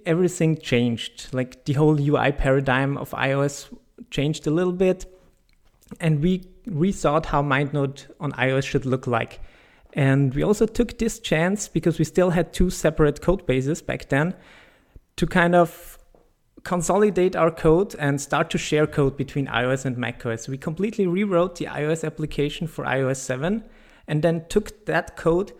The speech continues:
and ported it back to the Mac. And that way, after a couple of months of pretty hard work and fixing all those compiler bugs over and over again,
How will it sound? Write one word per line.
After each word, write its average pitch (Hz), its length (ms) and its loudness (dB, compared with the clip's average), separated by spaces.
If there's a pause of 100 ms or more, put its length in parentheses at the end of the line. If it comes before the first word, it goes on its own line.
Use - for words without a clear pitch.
(280)
and 160 120 -8
ported 202 360 0
it 175 160 -14
back 151 240 -4
to 165 100 -4
the 143 100 -2
Mac. - 400 -10 (460)
And 143 300 -4
that 175 200 -4
way, 180 400 0 (160)
after 196 560 0 (600)
a 202 40 -12
couple 233 280 2
of 170 100 2
months 180 300 0
of 160 160 -6
pretty 165 240 -2
hard 143 260 0
work 143 240 -2
and 131 120 -2
fixing 139 440 -6
all 135 220 -2
those 135 280 -2
compiler 131 460 0
bugs 131 320 -4
over 139 240 -2
and 135 140 2
over 139 240 0
again, 131 360 -2